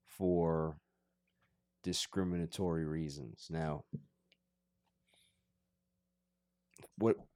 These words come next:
people don't realize about Jim Trotter is that he's a guy that, and now he works for The Athletic, so, you know, he's still doing his thing, but he was very, very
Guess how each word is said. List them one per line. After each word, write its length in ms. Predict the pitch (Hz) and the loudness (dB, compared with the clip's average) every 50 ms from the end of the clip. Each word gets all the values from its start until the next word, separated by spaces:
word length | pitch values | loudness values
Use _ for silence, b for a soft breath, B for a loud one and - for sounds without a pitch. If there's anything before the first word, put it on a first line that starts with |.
| _ _ | _ _
people 220 | - 135 117 113 110 | 2 6 6 8 8
don't 200 | 117 113 98 98 | 8 8 8 6
realize 400 | 110 113 110 110 104 101 98 92 | 6 8 8 8 6 6 4 2
about 320 | 95 85 92 90 - - | 2 4 4 4 2 2
Jim 200 | - 90 90 87 | -2 -4 -4 -4
Trotter 300 | 82 - 101 90 85 82 | -2 2 4 4 4 4
is 80 | 80 78 | 2 2
that 120 | 80 80 | 0 0
he's 220 | 87 90 90 85 82 | 0 -2 -2 -2 -2
a 60 | 82 | -4
guy 460 | 73 76 87 85 87 87 85 85 82 | -2 0 2 4 4 6 4 4 2
that, 300 | 73 73 78 78 71 - - - _ - _ _ _ _ _ _ _ _ _ _ _ | 0 0 -2 -2 -2 -4 -8 -14 _ -20 _ _ _ _ _ _ _ _ _ _ _
and 60 | 95 | 2
now 140 | 98 95 98 | 6 6 6
he 140 | 98 104 95 | 6 6 4
works 260 | 90 92 92 82 - | 4 4 2 2 0
for 100 | - 92 | -2 -2
The 140 | 85 82 78 | 0 2 2
Athletic, 440 | 71 67 73 71 71 69 57 50 - | 0 0 -2 -4 -4 -6 -6 -8 -12
so, 280 | - - 62 57 - - - - _ _ _ _ _ _ _ _ _ _ _ - | -12 -12 -12 -12 -14 -16 -20 -20 _ _ _ _ _ _ _ _ _ _ _ -10
you 80 | - | -6
know, 100 | 82 76 | -6 -4
he's 200 | 73 80 80 78 | -4 -4 -4 -6
still 380 | - - 80 76 73 73 69 - _ _ _ _ _ _ _ - | -4 -4 -2 -2 0 -2 -4 -6 _ _ _ _ _ _ _ -10
doing 220 | 82 90 87 87 78 | -6 -4 -4 -2 -4
his 120 | 67 - | -4 -6
thing, 300 | - - 78 69 65 65 64 | -6 -6 -6 -6 -6 -6 -4
but 200 | 69 69 62 - - _ _ _ _ _ _ - _ _ _ _ _ _ _ _ _ _ _ _ _ _ _ _ _ _ _ _ _ _ _ _ _ _ _ _ _ _ _ _ _ - - | -4 -4 -4 -6 -10 _ _ _ _ _ _ -20 _ _ _ _ _ _ _ _ _ _ _ _ _ _ _ _ _ _ _ _ _ _ _ _ _ _ _ _ _ _ _ _ _ -20 -20
he 460 | - - - 123 120 120 120 120 120 | -18 -6 0 4 6 8 8 8 8
was 520 | 113 104 104 104 101 95 92 - - - - _ _ _ - - | 8 6 6 4 2 0 -2 -4 -6 -8 -10 _ _ _ -14 -12
very, 480 | 87 90 90 87 113 113 117 123 123 120 | -12 -10 0 4 6 8 8 8 8 6
very 720 | 110 98 107 107 107 107 104 101 98 95 95 90 82 78 | 4 6 6 8 8 8 8 6 6 4 4 2 0 -2